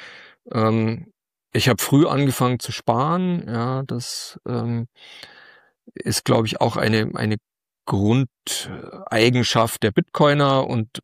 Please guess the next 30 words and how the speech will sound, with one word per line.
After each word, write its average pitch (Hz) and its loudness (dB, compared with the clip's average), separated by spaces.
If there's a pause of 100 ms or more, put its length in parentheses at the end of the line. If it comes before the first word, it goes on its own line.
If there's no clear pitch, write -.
gemäß 110 2
meiner 110 2
Zeit 117 2
hab 113 0
ich 110 -4
dann 113 -2
natürlich 117 -4
tendenziell 113 -2
eher 117 0 (440)
versucht, 113 -2
eine 107 2
Immobilie 110 2
zu - -2
erwerben 113 2
und 110 -6
mich - -6
eher 113 0
in, 113 -6
in 110 -6
klassischen 117 -4
Dingen 127 -4
dann, 123 -4
äh, 117 -4 (540)
mit 107 -4
Sparen 113 2
zu - -8
beschäftigen. 127 0
Und, 123 -2 (140)
ähm, 120 -2 (840)
mei, 131 4